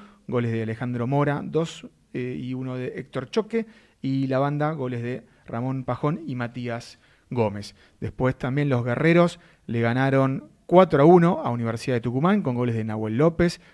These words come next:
Gastón Gaviglio y dos Nicolás Vélez. El gol de Tucumán lo hizo Luis Miguel Díaz. Fans Tiro le ganó uno a cero a Popeye, con gol de Gustavo Flores, y Guerreros en el último partido le ganó. Guerreros A le ganó a Guerreros B dos a uno. Guerreros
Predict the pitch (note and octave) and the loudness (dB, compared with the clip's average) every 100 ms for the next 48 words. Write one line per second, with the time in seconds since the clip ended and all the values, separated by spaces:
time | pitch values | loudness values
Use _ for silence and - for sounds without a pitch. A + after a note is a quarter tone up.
0 | _ - G#2+ A#2 A2+ A#2 F3 F#3+ F3+ G#3+ | _ -8 -4 -4 0 4 4 6 4 4
1 | B2 A#2+ A2+ A2 A2+ A#2+ D#3+ G#3 A3 - | 2 0 0 -2 -2 0 4 4 4 -2
2 | - _ - A2 A2 A#2 A#2 A#2+ A#2+ A2+ | -16 _ -8 -4 -4 -4 -4 -2 -2 -2
3 | A2 A#2+ A#2+ A2+ A#2+ B2+ G#3 G#3+ G#3+ - | -2 0 0 0 0 4 4 4 2 -10
4 | - - _ - C#3+ C3+ - E3 D#3+ C#3 | -20 -20 _ 0 2 2 2 6 8 6
5 | B2+ C3 C3+ - D3+ C#3 C3+ C#3+ C3+ C3 | 4 2 0 2 2 2 0 2 2 2
6 | D#3+ A#3 E3 B2 A#2+ B2 A#2+ B2 E3+ D3+ | 4 4 4 0 0 0 0 0 0 2
7 | F#3+ G3 G3 - - _ D#3 D3 D3 D#3+ | 4 2 0 -18 -20 _ 2 4 6 6
8 | E3 D#3+ - - _ - C3 D3+ D3+ D3 | 6 4 0 -20 _ -6 0 2 2 2
9 | C3+ C3+ D#3 D#3 E3+ - B2+ A#2+ A2+ - | 0 2 4 6 4 0 -2 -2 -2 -4
10 | B2 B2+ D3+ D3+ F4 - _ - E3+ F4+ | -4 0 2 2 -2 -18 _ 0 0 0
11 | D#3 B2+ B2+ D#3+ E4+ A#2+ B2 B2+ C3 B2+ | -2 0 0 -2 -2 -4 -4 -2 0 4
12 | E3 G3+ - - _ C#3+ C#3+ D3+ E3 E3+ | 4 4 -4 -20 _ 0 2 4 6 6
13 | G3+ - - _ - A#2 A#2 A#2 B2 B2+ | 2 -2 -16 _ -12 -8 -4 -2 -4 -6